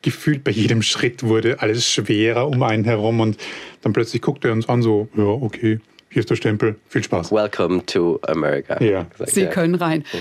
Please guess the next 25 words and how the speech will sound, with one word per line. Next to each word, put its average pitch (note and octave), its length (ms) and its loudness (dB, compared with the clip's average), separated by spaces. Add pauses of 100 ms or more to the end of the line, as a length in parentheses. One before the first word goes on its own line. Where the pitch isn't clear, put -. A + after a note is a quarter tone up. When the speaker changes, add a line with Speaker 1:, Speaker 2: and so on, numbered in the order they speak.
Speaker 3:
Aber G3 200 0
Sie G#3 160 0
hatten A#3+ 240 0
nichts, F3+ 400 -2
also F3+ 320 0
keine G3 560 0
Unterkunft, G#3+ 920 0
kein F3+ 500 0
Auto? E3+ 680 0 (100)
Speaker 1:
Nee. A2+ 140 2
Speaker 2:
Gar F#2 160 2
nicht. D#2 160 -6 (280)
Speaker 1:
Wir A2+ 140 2
haben, C3+ 380 0
ähm, A2 560 2
unsere A2 480 2
Agenturleiterin A#2 680 0
von, G#2+ 240 0
also G#2+ 200 0
Leihmutterschaftsagenturleiterin G#2 1300 0
haben G2+ 140 4
wir A#2 100 0
angerufen A2+ 440 2
und G#2 40 0
gesagt, - 320 -10